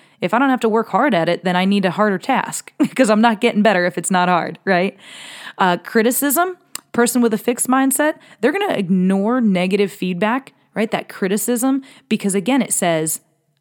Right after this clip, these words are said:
"I'm not good enough." Whereas a person with a growth mindset, they learn from criticism, and they learn, even if it's not given to them and packaged to them well in good communication style,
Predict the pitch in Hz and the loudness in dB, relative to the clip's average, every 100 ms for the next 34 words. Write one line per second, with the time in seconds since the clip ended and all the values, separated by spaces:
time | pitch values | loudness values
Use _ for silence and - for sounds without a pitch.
0 | _ _ - 165 160 160 175 - - 170 | _ _ -8 -6 -4 -4 -6 -10 -6 -4
1 | 156 147 - _ - 165 151 82 - - | -2 -6 -10 _ -18 -8 -6 -6 -10 -12
2 | - - _ _ _ _ - - - 220 | -16 -20 _ _ _ _ -20 -16 -2 0
3 | 220 220 220 - 269 247 214 190 208 294 | 2 2 0 -2 -2 0 -2 -2 0 0
4 | 403 214 165 160 - 175 208 214 339 339 | 0 -2 -2 -2 -2 -4 -2 -2 0 0
5 | 403 359 214 - 160 156 160 151 - 151 | -4 -4 -4 -2 -4 -4 -4 -6 -8 -14
6 | - - 190 208 247 277 294 277 226 311 | -20 -6 0 2 4 2 2 0 0 -2
7 | 392 381 240 - 214 233 226 226 240 233 | -2 -4 -4 0 0 0 0 -2 -2 -2
8 | 220 240 240 185 - - 190 - 220 - | 0 2 2 0 -4 -6 -4 -2 -4 -4
9 | 247 233 233 226 247 208 175 196 196 220 | -2 0 2 2 2 0 0 0 0 0
10 | 214 196 190 196 233 233 - 233 254 269 | 0 0 -2 0 0 -2 0 0 2 0